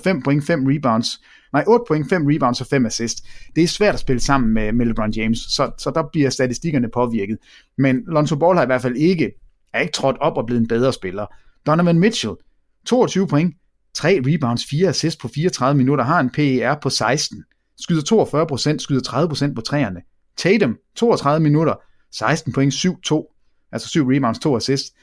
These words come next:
en P E R på femten, skyder treogfyrre procent og fyrre procent på træerne. Og så kommer De'Aaron Fox, den lille fis, venstrehåndet point guard, atten point,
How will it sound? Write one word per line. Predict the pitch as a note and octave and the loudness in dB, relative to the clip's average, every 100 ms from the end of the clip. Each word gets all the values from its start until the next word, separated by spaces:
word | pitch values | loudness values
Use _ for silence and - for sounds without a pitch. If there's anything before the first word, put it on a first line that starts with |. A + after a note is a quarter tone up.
| _ _ | _ _
en | C#3 A#2+ | -4 0
P | F#3 | 2
E | D3 C3+ C#3+ | 2 2 2
R | |
på | D3 | 0
femten, | C#3 C#3+ E3+ - G2 | -2 0 0 -4 -12
skyder | - D3 C3+ | -2 0 2
treogfyrre | - D#3+ C#3 D#3 | 2 0 2 0
procent | D#3 C#3+ D#3+ C3+ | -2 -2 -2 -2
og | C3 - | -6 -2
fyrre | A#2+ D3 | 0 0
procent | B2+ C3+ C3 | -2 -6 -6
på | |
træerne. | A2 C3+ C#3 E2+ F#2+ _ _ _ | -6 -4 -4 -6 -12 _ _ _
Og | - | -2
så | - | 0
kommer | C4+ C4 B3+ | 2 4 4
De'Aaron | F#3 F#3 G3 | 4 4 2
Fox, | G#3+ A#3+ | 0 0
den | G#3+ F#3+ | 2 2
lille | G#3+ A3+ | 2 4
fis, | A#3+ A#3 - - _ _ _ C3 | 2 2 -6 -12 _ _ _ 0
venstrehåndet | G#3+ B3+ - D#3 D3+ D#3+ D3 | 2 2 2 2 4 4 0
point | - G3 A#3 | 2 2 2
guard, | A2 A2+ - | 0 -4 0
atten | A3 A#3 A3 D3 | 0 2 0 0
point, | C3 B2+ C3+ | 2 2 0